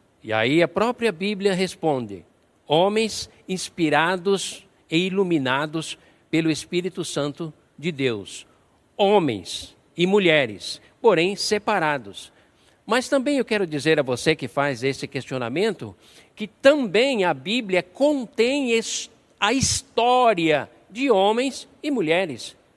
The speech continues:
Se isso não encanta o seu coração, pelo menos para mim encanta o meu coração. O fato de saber que não, não estamos lidando com figuras ou personagens extraterrestres,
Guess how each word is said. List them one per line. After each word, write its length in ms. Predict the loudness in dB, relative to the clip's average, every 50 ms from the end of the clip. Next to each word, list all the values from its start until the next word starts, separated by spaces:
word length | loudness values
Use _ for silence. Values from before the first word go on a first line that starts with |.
| _ _ _ _ _ _ _ _ -12
Se 180 | -6 -2 0
isso 260 | 0 0 0 -2 0
não 160 | 2 4 4 4
encanta 420 | 2 2 2 0 0 0 0 -4
o 40 | -6
seu 220 | -2 -2 -2 -2
coração, 580 | 0 0 0 0 0 0 0 0 2 2 0 -2
pelo 220 | 0 0 0 2
menos 260 | 2 0 0 0 -2
para 200 | -2 -2 -2 -2
mim 260 | 0 -2 -2 -2 -2 -2
encanta 480 | -4 -2 2 2 2 2 2 0 -2
o 60 | -2
meu 160 | 0 0 -2 -2
coração. 520 | -2 -4 -6 -6 -4 -2 -2 -2 -4 -6 -10 _ _ _ _ _ _ _ _ _ _ _ _ -6
O 80 | -6
fato 480 | -6 0 4 4 4 4 4 0 -4 -6
de 100 | -4 -2
saber 520 | 0 2 0 2 2 2 2 4 4 2
que 120 | 2 0 0
não, 220 | 2 2 2 0
não 200 | 0 0 0 0
estamos 420 | 0 0 0 0 0 0 0 -2
lidando 640 | -2 -2 -2 -2 -2 2 4 4 6 6 4 2 0 -4
com 520 | 0 4 6 6 8 8 6 4 2 0 -2 -8 -20 -20 -20 -20 _ _ -10
figuras 680 | -2 0 0 0 2 2 2 4 6 6 4 4 4
ou 100 | 2 0
personagens 960 | 2 0 -2 -2 0 -2 -2 0 2 2 2 2 2 0 0 0 -2 -2 -2 2
extraterrestres, 1300 | 2 2 2 2 0 -2 -4 -4 -2 -2 -2 0 2 2 2 2 2 0 -4 -6 -6 -6 -6 -6 -8 -16 -20